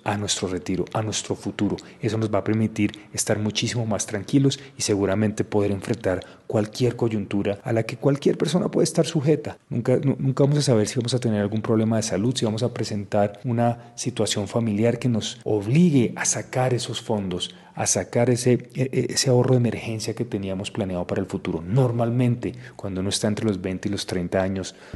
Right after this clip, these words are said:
no piensa en eso. Es hora de pensar y es hora de adjudicarle un porcentaje de tus ingresos a ese fondo de futuro o a ese fondo de retiro. No lo dejes de hacer. Vamos con el sexto error que normalmente cometemos antes de tener treinta años en lo que respecta a nuestras finanzas personales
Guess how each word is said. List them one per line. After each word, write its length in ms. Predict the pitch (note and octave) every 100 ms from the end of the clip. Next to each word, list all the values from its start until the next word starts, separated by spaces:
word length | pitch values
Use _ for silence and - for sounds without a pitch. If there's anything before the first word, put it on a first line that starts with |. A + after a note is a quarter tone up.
| - -
no 220 | A#2 G#2+
piensa 300 | A2+ G#2 G#2+
en 80 | G2
eso. 240 | F2+ -
Es 240 | - G#2 -
hora 400 | C3 A#2+ G2+ F#2 - -
de 120 | - G#2+
pensar 480 | G2+ F#2 A2+ A#2 B2
y 80 |
es 160 | A2+ -
hora 220 | A2+ A2
de 200 | A2 A#2 -
adjudicarle 680 | A2+ A#2 G#2+ - D3 C#3
un 80 | C#3
porcentaje 600 | C3+ B2+ B2 G#2+ A2 G2
de 60 | A2+
tus 200 | A#2 G#2+
ingresos 480 | G#2 A2 A#2 B2 -
a 260 | A2 - -
ese 360 | B2 A#2 A#2+
fondo 400 | - - A2+ A2+
de 40 | A2+
futuro 400 | G#2 G2 G2 G2+
o 180 | -
a 80 | G2+
ese 240 | G2 - G2
fondo 360 | - F#2+ F2+
de 100 | F2+
retiro. 260 | F2 - E2 -
No 180 | - G2
lo 140 | G2 G2
dejes 220 | F2+ F#2+
de 80 | F2+
hacer. 220 | - -
Vamos 280 | - C3+ C3
con 160 | B2 B2+
el 100 | G#2+
sexto 560 | - - C3 - C#3 B2
error 260 | A2+ A#2+
que 100 | B2
normalmente 420 | C#3 D3 D#3 D3+
cometemos 560 | C#3+ C#3+ A#2 A2+ A2+ A#2
antes 260 | C3 B2 A#2+
de 120 | A#2
tener 260 | A2+ G2
treinta 380 | F#2 G#2+ G#2 A2
años 260 | G#2 G#2+ -
en 80 | A#2
lo 80 |
que 80 | A2
respecta 460 | C#3 - - - C3+
a 20 |
nuestras 340 | C3+ - A2
finanzas 760 | - - G2+ F#2+ F#2+ F#2+ - A2
personales 840 | - A2+ A2 F#2+ F2+ F2 - -